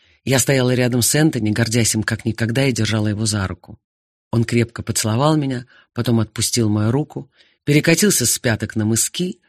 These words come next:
и несколько раз ткнул в воздух сжатыми кулаками, как боксер перед выходом на ринг. Билли достал из кармана фляжку,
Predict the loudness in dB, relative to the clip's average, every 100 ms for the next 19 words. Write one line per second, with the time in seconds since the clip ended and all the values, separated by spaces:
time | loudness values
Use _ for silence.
0 | _ _ 0 2 2 2 -2 0 2 2
1 | 0 -6 _ _ -8 4 6 6 4 0
2 | 0 0 -2 0 2 2 2 0 0 0
3 | 2 0 0 -2 -6 _ -4 -2 0 0
4 | 0 -2 -2 -4 -6 -4 -4 -4 -4 -2
5 | 0 0 -4 -8 -12 _ _ _ _ _
6 | _ _ _ -4 4 6 6 4 2 0
7 | 0 -2 0 2 0 0 0 0 -2 -10
8 | -14